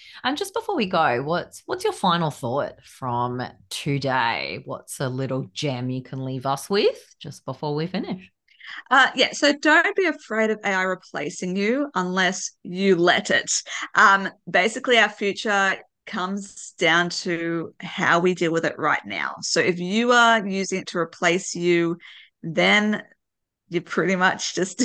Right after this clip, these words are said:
Speaker 2: <laughs> that, that's just not the way forward, right? See it as a collaboration tool.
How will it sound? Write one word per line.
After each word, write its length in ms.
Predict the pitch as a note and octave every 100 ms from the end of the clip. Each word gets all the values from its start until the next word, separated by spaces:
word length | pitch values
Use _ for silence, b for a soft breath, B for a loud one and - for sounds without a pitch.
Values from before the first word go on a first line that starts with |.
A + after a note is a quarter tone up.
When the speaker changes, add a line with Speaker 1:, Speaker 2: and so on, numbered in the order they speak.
| -
Speaker 2:
<laughs> 140 | _ -
that, 880 | E4+ D4 - - - A4 - B3+ -
that's 200 | B3+ B3+
just 180 | A#3 B3+
not 180 | C4+
the 100 | C#4
way 220 | C4 B3 A3+
forward, 440 | G#3+ F3+ D#3 D#3+
right? 320 | E3+ F3+ G#3 -
See 480 | - - A3+ A#3+
it 120 | C4 B3
as 80 | C#4
a 40 |
collaboration 760 | C#4 B3 G#3 F3 D#3 - F#3+ F#3
tool. 480 | - F#3+ G#3 G4